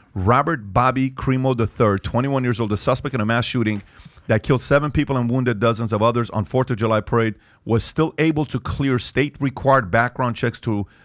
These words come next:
purchase firearms on at least four separate occasions between twenty twenty and twenty twenty-one, the Illinois State Police reported. In September twenty nineteen, I S P received a clear and present danger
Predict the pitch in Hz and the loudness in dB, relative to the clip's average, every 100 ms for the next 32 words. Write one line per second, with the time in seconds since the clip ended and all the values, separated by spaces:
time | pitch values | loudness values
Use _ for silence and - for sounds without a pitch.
0 | - - 147 - 147 - 131 127 117 123 | -10 0 2 2 -6 0 2 4 2 0
1 | 120 - 127 123 113 110 135 - - 147 | -2 -2 0 2 0 0 -4 -4 0 0
2 | 160 - 160 - 131 113 - 120 117 113 | 0 0 -2 0 -2 -2 -2 -2 -2 -4
3 | - - 110 98 123 127 120 117 110 104 | -4 -4 -4 -4 -2 -2 -2 -2 -2 -4
4 | - _ _ _ _ 117 - 131 135 131 | -8 _ _ _ _ -4 -2 -2 -2 -2
5 | 120 113 110 104 110 123 117 113 123 147 | 0 0 0 -2 -2 -2 0 2 2 0
6 | 143 - 135 131 131 - 107 107 110 - | -2 -2 0 0 -2 -4 0 2 0 -4
7 | - _ _ - 107 - - 110 80 - | -20 _ _ 0 0 2 2 2 2 -2
8 | 110 - 123 170 175 165 147 131 117 147 | -4 0 0 2 2 2 2 0 0 -2
9 | 131 120 127 131 139 117 110 127 110 - | 0 2 2 2 0 -2 -2 -4 -4 -2
10 | 143 135 143 123 123 123 117 120 | -2 2 2 2 0 0 2 0